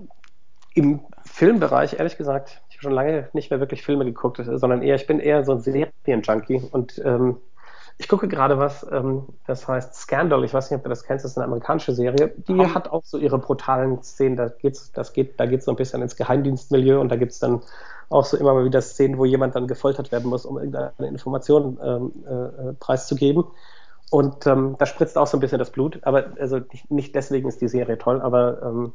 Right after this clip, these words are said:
Speaker 2: <laughs>
Speaker 1: nee,
Speaker 2: Also
Speaker 1: House of Cards fand ich super.
Speaker 2: Du wirst lachen, äh, äh, Scandal oder Skandal, ähm, gibt's ja drei Staffeln, die haben wir alle drei rezensiert tatsächlich.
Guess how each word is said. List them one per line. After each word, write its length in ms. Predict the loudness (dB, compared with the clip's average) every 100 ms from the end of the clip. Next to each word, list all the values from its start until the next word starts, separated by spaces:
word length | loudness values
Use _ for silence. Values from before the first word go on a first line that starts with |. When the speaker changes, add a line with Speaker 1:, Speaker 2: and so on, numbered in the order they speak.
| -12
Speaker 2:
<laughs> 1600 | -12 -10 -10 -10 -12 -14 -16 -16 -16 -16 -14 -14 -14 -16 -2 4
Speaker 1:
nee, 160 | 6
Speaker 2:
Also 140 | 6 2
Speaker 1:
House 120 | 2
of 160 | -4
Cards 220 | -6 -4 -4
fand 160 | -6
ich 100 | -4
super. 300 | -6 -6 -8 -10 -16 -16 -12
Speaker 2:
Du 80 | -6
wirst 200 | -6 0
lachen, 260 | -2 -2 -6
äh, 680 | -4 -2 -2 -4 -6 -8
äh, 40 | -10
Scandal 540 | -12 -4 -4 -2 -4
oder 160 | -4 -6
Skandal, 640 | -4 -4 -2 -2 -2 -2
ähm, 240 | -4 -4 -8
gibt's 180 | -8 -8
ja 80 |
drei 240 | -4 -4 -2
Staffeln, 400 | -2 -2 -4 -4
die 80 | -4
haben 140 | -4
wir 120 | -4
alle 140 | -4 -2
drei 180 | -2
rezensiert 540 | -4 -6 -10 -10 -10 -8
tatsächlich. 520 | -10 -12 -12 -14